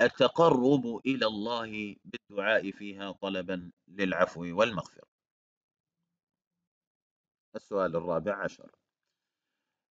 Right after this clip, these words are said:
العفة خلق عظيم حث عليه النبي صلى الله عليه وسلم في الحديث الشريف،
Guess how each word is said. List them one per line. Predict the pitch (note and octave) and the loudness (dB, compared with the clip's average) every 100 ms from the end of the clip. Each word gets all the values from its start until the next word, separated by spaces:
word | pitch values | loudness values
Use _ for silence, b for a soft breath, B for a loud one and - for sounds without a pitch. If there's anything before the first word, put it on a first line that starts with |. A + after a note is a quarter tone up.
| - | -2
العفة | C3 - F3+ - C#3+ B2 - | -2 0 -6 -2 -2 -4 0
خلق | C#3+ A#2+ - | 2 2 0
عظيم | C3+ A#2 G#2 G2+ B2 A#2+ A#2 A2 | -4 2 4 4 4 2 0 0
حث | A2+ - G#2+ | 0 2 4
عليه | F#2+ A2 C3 B2+ | 6 6 4 4
النبي | A#2+ A2 A2 G#2 G#2 | 4 2 4 2 2
صلى | - G#2+ G#2 | 2 4 4
الله | G#2 G#2 B2+ B2+ A#2 | 4 6 6 6 4
عليه | A#2 A#2 G#2+ G#2+ | 6 4 2 2
وسلم | A2 G2+ G#2+ G#2+ G#2 G2 | 2 4 2 4 4 2
في | G#2 | 0
الحديث | F2+ G2 G2 F#2 | 0 0 2 -2
الشريف، | G2 - F#2+ G2 E2 | -2 2 2 2 -2